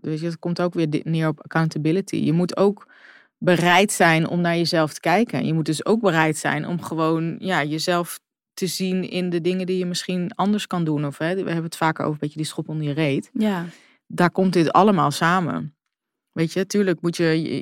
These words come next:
Speaker 1: je, je goed voor jezelf leren zorgen, maar je moet dus ook durven zien van, "Hey, ik heb een aandeel in, hè,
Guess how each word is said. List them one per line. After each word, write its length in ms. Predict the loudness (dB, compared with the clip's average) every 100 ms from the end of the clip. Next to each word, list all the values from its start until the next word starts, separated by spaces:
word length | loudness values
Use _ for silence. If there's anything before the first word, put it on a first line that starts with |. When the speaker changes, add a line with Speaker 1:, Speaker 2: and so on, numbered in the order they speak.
| -6
Speaker 1:
je, 100 | -4
je 200 | -2 -4
goed 240 | -4 -4
voor 120 | -2
jezelf 320 | -2 2 2 2
leren 240 | -2 -2
zorgen, 320 | -2 -2 0
maar 100 | -2
je 60 | 0
moet 160 | 0
dus 180 | 0 0
ook 240 | 2 0 2
durven 300 | 0 0 -4
zien 240 | -4 -4
van, 180 | -4 -4
"Hey, 380 | 0 2 0 0
ik 180 | -2 0
heb 160 | -2
een 160 | -2 2
aandeel 640 | 6 8 8 6 4 4
in, 540 | 2 2 2 2 2 0 _ _ _ _ _ _ _
hè, 240 | -4 -2